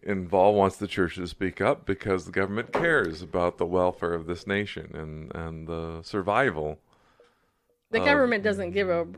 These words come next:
Speaker 2: a hoot about the church.
Speaker 1: Well, no, but
Speaker 2: In my opinion.
Speaker 1: not about the church, but about just the, the general welfare,
Speaker 2: <sighs>
Speaker 1: you know.
Speaker 2: Oh. Okay.
Speaker 1: Promoting the general welfare is making sure everybody gets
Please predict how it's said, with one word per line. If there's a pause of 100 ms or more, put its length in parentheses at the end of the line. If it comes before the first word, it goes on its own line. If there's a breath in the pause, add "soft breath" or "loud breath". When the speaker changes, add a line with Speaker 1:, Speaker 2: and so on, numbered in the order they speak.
Speaker 2:
a
hoot
about
the
church. (1000)
Speaker 1:
Well,
no,
but
Speaker 2:
In
my
opinion.
Speaker 1:
not
about
the
church,
but
about
just
the,
the
general
welfare, (180)
Speaker 2:
<sighs>
Speaker 1:
you
know. (140)
Speaker 2:
Oh. (840)
Okay.
Speaker 1:
Promoting
the
general
welfare
is
making
sure
everybody
gets